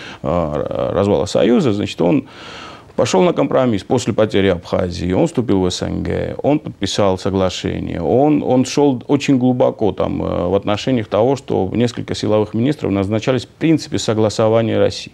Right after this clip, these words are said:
То есть в Москве согласовывался конкретные персонажи, которые присутствовали там. Было очень много таких шагов. Россия обязалась тогда, чтобы, что она поможет Грузии выстроить свою армию.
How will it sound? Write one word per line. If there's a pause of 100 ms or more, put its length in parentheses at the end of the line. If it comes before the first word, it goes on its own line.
(300)
То
есть
в
Москве
согласовывался (460)
конкретные
персонажи,
которые
присутствовали
там. (300)
Было
очень
много
таких
шагов.
Россия
обязалась
тогда,
чтобы, (480)
что
она
поможет
Грузии
выстроить
свою
армию.